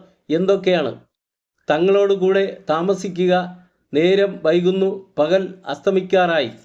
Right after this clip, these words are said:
അൻപത്തിയൊൻപത്, ശിഷ്യന്മാർ അവരുടെ കൂടെ താമസിക്കാൻ നിർബന്ധിച്ചപ്പോൾ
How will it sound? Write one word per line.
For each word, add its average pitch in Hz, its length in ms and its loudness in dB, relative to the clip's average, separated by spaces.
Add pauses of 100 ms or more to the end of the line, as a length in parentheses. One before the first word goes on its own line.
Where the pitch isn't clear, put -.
(1120)
അൻപത്തിയൊൻപത്, 175 760 0 (120)
ശിഷ്യന്മാർ 190 600 0 (200)
അവരുടെ 190 280 2
കൂടെ 190 220 0
താമസിക്കാൻ 185 680 -2
നിർബന്ധിച്ചപ്പോൾ 180 840 -2